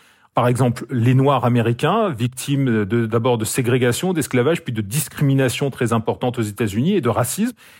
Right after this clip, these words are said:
Et puis, évidemment, les Palestiniens, qui sont aussi, euh, parmi les plus anciens, euh, opprimés, euh, géopolitiques, si l'on peut dire, sur la planète. Et que, par conséquent, pour eux, quand on défend un Palestinien,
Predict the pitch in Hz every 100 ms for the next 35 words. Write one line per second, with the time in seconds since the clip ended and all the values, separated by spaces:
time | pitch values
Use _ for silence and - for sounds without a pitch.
0 | _ - 220 - 190 277 - - - -
1 | 180 165 147 139 170 202 139 160 165 165
2 | - - 135 156 220 - 160 - 185 147
3 | - 202 208 143 127 123 117 127 147 151
4 | - 127 131 - 156 156 127 117 131 123
5 | - 143 143 156 143 107 104 - - -
6 | 117 151 120 151 135 123 190 - 143 131
7 | 131 120 127 160 - - 135 - 123 104
8 | 101 _ _ _ - 147 127 240 196 -
9 | 190 180 202 233 240 - 180 156 233 -
10 | 185 240 220 208 214 180 160 151 139 -
11 | 139 160 247